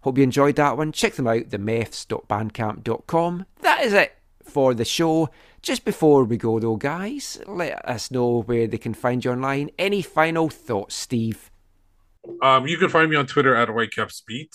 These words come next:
Speaker 2: and, um, I actually counted, I was keeping track, I said zone about, as or zonal thirty-six times in this podcast.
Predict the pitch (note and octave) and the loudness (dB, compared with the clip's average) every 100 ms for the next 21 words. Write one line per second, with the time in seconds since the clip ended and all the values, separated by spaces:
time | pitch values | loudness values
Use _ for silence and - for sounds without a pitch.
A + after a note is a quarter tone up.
0 | - - - A#2+ A2+ A2+ A2 A2 G#2 A2 | -20 -20 -12 -6 -4 -2 -4 -6 -6 -2
1 | G#2+ G#2+ G#2+ G#2 A2 A#2+ A2+ - A#2+ A2+ | -2 -2 -4 -6 -2 0 -2 -4 -4 -4
2 | A2 G#2+ - A#2+ A#2 A2+ B2 A#2+ A2+ G#2 | -4 -6 -6 -6 -6 -2 -2 0 0 -4
3 | G#2 - A2+ G#2+ - A2 G#2+ A2 G#2 G#2 | -4 -10 -12 -12 -4 0 2 2 -2 -6
4 | G2 - A#2 G#2+ - G#2+ G2+ G2+ F#2+ F#2+ | -6 -8 -6 -6 -4 -4 -4 -6 -8 -4
5 | F#2+ F#2+ G#2 G2+ G#2+ G#2+ G#2+ G2+ G2 G2 | -4 -6 -8 -4 -2 -2 -4 -4 -4 -6
6 | G#2+ G2 F2+ - - F#2 F2 - _ _ | -6 -8 -10 -16 -12 -14 -14 -20 _ _
7 | _ F#2 F2+ E2 - - - - - | _ -18 -16 -16 -18 -20 -20 -20 -20